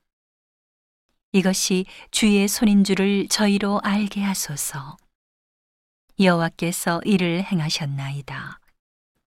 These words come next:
저희는 저주하여도 주는 내게 복을 주소서.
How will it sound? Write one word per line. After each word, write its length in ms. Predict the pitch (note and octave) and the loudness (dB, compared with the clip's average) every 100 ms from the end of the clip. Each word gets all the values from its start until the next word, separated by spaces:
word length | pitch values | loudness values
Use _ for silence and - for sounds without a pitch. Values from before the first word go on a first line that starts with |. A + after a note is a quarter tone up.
| _ _ _ _ _ _ | _ _ _ _ _ _
저희는 500 | - F#3 E3+ F3 F3 | 0 2 2 2 2
저주하여도 920 | F3+ G3+ F3 F3+ F3 F3 E3 F3 F3 F#3+ - - | 2 0 0 -2 -2 -2 -4 -4 -6 -8 -18 -14
주는 420 | - - F#3+ G3 G3+ | -2 4 6 4 4
내게 400 | G3+ G3 G3 G3 | 4 2 0 -2
복을 420 | - G#3+ G#3 G3+ | -2 -2 -2 -4
주소서. 840 | - G3 - C#3+ - D3 C#3+ D3 | -6 -6 -6 -6 -6 -8 -12 -14